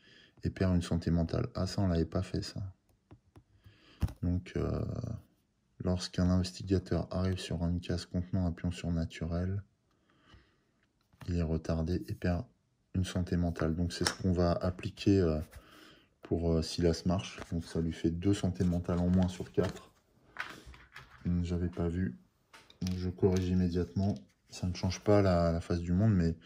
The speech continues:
c'est-à-dire qu'au prochain tour, il, euh, il pourra se redresser. Euh, en revanche, je pense qu'il n'aurait pas pu faire la rencontre. Mais tant pis, j'ai, j'ai fait les choses dans le désordre.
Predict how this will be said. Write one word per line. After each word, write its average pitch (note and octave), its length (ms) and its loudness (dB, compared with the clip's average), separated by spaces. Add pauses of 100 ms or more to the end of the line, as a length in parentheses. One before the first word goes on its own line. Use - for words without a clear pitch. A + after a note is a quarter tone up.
(380)
c'est-à-dire F2+ 300 0
qu'au F#2 100 4
prochain F#2 440 4
tour, G2 260 2
il, E2+ 160 2
euh, D#2 240 2 (600)
il E2 100 -2
pourra E2 320 -2
se - 160 -6
redresser. D2+ 500 -4 (960)
Euh, D#2+ 360 0 (100)
en F#2 140 4
revanche, F#2+ 840 4
je G#2 280 4
pense G2+ 280 -2
qu'il - 160 0
n'aurait F2 260 4
pas G2 120 2
pu - 160 -6
faire F#2 200 -2
la F2+ 60 2
rencontre. E2 580 -4 (140)
Mais D#2+ 100 -4
tant E2 180 -4
pis, - 220 -10 (420)
j'ai, D2+ 340 -2
j'ai D2+ 140 -4
fait D#2+ 340 0
les E2 100 -2
choses F2 240 -2
dans E2+ 120 2
le D#2+ 80 4
désordre. E2+ 540 2